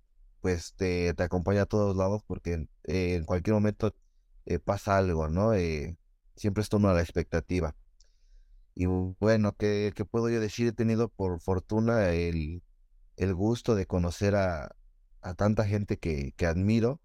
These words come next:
y conocer gente que ni tenía idea que, que existía. Eh, y eso habla desde personalidades hasta gente en la calle que, que ves que por una fotografía empiezas a platicar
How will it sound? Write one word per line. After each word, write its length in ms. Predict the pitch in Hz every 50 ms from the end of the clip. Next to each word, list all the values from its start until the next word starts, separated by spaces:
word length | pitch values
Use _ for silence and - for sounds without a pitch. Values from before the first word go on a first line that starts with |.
| _ _ _ - -
y 120 | 98 101
conocer 440 | - - 107 104 104 101 - 113 104
gente 340 | - 113 107 107 - 113 104
que 200 | - 95 87 82
ni 560 | 85 85 82 82 82 80 80 80 80 78 78
tenía 320 | - - 85 82 87 95 95
idea 200 | 90 92 92 98
que, 400 | - - 92 82 78 78 - _ _ _ _ _ _ _
que 80 | - 101
existía. 760 | 92 - - - 95 82 - - - - 95 90 92 117 - _ _ _ _ _ _ _ _ _ -
Eh, 720 | - - 87 87 85 82 80 80 78 78 78 78 69 - - _ _ _ - _ - -
y 160 | 92 98 104
eso 180 | 104 - -
habla 240 | 120 113 117 117 110
desde 320 | 98 92 90 87 82 87 -
personalidades 920 | - - 87 82 90 82 85 85 82 82 82 85 95 107 117 127 120 -
hasta 380 | 98 90 - - - 82 82 82
gente 600 | - 98 98 101 - - 104 95 90 82 85 _ _ - - - - _ -
en 140 | - 90 95
la 100 | 95 95
calle 360 | - - 101 101 104 104 101
que, 680 | - - 92 87 85 87 87 85 85 85 82 82 82 76 - - - _ - - -
que 100 | - 101
ves 200 | 98 110 127 127
que 320 | - - 123 110 107 104 95
por 200 | - - 104 104
una 160 | 113 131 131
fotografía 520 | 120 117 107 - 107 101 98 90 113 113
empiezas 320 | 113 113 110 117 117 107 98
a 80 | 92
platicar 840 | - 87 87 - - 87 87 - 107 110 107 104 98 98 95 95